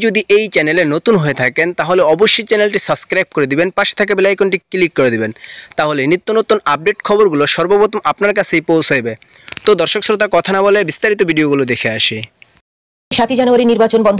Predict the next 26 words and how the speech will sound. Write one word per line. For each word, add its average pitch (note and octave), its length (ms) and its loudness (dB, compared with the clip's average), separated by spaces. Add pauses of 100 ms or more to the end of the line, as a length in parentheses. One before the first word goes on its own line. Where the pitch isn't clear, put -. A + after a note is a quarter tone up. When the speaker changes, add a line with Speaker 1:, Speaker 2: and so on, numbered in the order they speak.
Speaker 2:
করে A3+ 180 4
সংকট G#3+ 280 0
নিরসনের F#3+ 380 0
সংলাপে F3 340 0
বসার E3 220 0 (100)
আহ্বান E3 220 0
জানিয়েছেন D#3 400 0
বিএনপির C3+ 400 -2
নেতারা। G2 220 -2 (360)
সংলাপ D3 240 2 (100)
আহ্বান D3 260 -2
করা C#3 160 2
হলে D#3+ 200 0
বিএনপির C3 320 -2
সম্মতি E3 240 -2
রয়েছে D#3+ 260 -2
বলে E3 160 0
জানান D#3+ 260 0
তারা। G2+ 140 -2 (400)
জাতীয় D#3 240 -2
প্রেস F#3 180 -2
ক্লাবে G#3 200 2 (160)
এক D3 120 -4
অনুষ্ঠানে F#3 300 -2 (100)
একথা D3+ 240 -2
বলেন D3+ 160 2